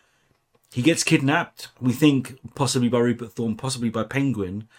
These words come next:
but the truth is all that much darker and, and more sad, really, isn't it?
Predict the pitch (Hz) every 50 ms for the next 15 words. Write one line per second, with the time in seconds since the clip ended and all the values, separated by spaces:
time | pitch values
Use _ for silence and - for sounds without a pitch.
0 | - - - _ _ _ - 107 98 107 107 - - - - 123 127 127 127 -
1 | - 117 113 101 - - - _ _ - 123 117 113 110 117 117 123 117 120 117
2 | 113 - - 120 113 113 110 - - 123 120 120 120 - 117 113 113 117 117 113
3 | 127 127 131 139 135 131 - - 170 180 175 135 - 90 82 82 87 101 127 135
4 | 139 113 85 -